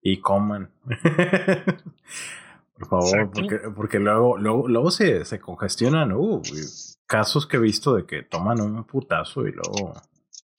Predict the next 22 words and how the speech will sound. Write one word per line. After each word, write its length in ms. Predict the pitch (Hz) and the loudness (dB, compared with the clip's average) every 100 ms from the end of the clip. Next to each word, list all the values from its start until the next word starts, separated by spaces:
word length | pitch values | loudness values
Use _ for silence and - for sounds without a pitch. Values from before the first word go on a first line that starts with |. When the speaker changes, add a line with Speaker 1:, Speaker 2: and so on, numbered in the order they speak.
| _ | _
Speaker 1:
y 80 | 87 | 2
lo 120 | 85 | 2
andan 220 | 90 110 | 2 0
ahí 180 | 95 82 | 0 -2
todos 440 | - 95 101 - | -6 -6 -6 -6
tambaleándose 720 | - 104 92 78 76 90 - 76 | 0 2 2 -2 -6 -12 -8 -8
y 20 | |
así. 200 | 78 87 | -6 -8
Es 100 | 82 | -6
como 180 | - 98 | -4 -2
que, 100 | 101 | -2
no, 280 | 95 107 143 151 147 | -2 0 -2 -2 -4
pues, 140 | - 101 - - - _ _ _ - | -6 -10 -6 -6 -8 _ _ _ -2
todo 160 | 113 117 | 0 2
tranqui, 1000 | 123 123 131 131 - 135 131 131 131 120 | 4 4 2 -2 -4 -2 0 0 -2 0
tómense, 520 | 120 113 120 139 127 | 0 0 0 2 0
tómense 360 | 113 120 123 143 | 2 0 2 0
un 100 | 135 | 0
traguito 440 | - 131 123 - - | 2 2 2 -2 0
tranqui, 560 | 127 135 147 143 - | 2 2 2 0 -6
todo 220 | 147 135 131 | -2 2 4
bien. 680 | 127 135 143 147 143 143 | 4 4 2 2 -2 -6